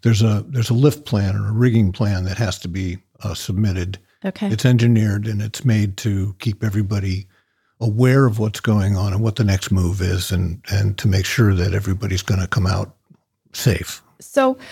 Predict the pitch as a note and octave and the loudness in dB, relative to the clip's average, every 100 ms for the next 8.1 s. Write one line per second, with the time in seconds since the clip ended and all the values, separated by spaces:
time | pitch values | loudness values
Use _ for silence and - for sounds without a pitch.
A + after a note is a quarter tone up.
0 | - - _ A#3 - C4+ F#4 A4 C#4+ - | -20 -20 _ -4 -2 0 2 2 0 0
1 | F3 - F3 D#3+ E3 E3+ D#3+ D#3+ D#3+ D#3 | -2 2 2 4 2 2 2 2 0 -2
2 | D#3 D#3 E3+ E3 D#3+ D#3+ D#3+ E3+ D3+ D3+ | -2 0 0 2 2 0 0 0 2 2
3 | D#3 E3+ D#3 D#3+ D3+ E3 D#3 D#3 D#3 D#3 | 2 0 0 0 0 0 2 2 0 0
4 | E3 D3+ D#3+ - - F3+ E3 D#3 D#3 D3+ | 0 0 0 -4 -6 0 0 2 0 2
5 | D3+ C#3+ - - - G2 G2 - - C#2+ | 2 -2 -8 -8 -4 -4 -4 -6 -6 -6
6 | - - - _ - B2+ A#2 - B2 - | -6 -12 -18 _ -2 2 2 2 0 2
7 | D3 - F3 - D#3 D3+ D3+ C3+ C#3 B2+ | 0 2 0 2 2 2 2 0 -4 -4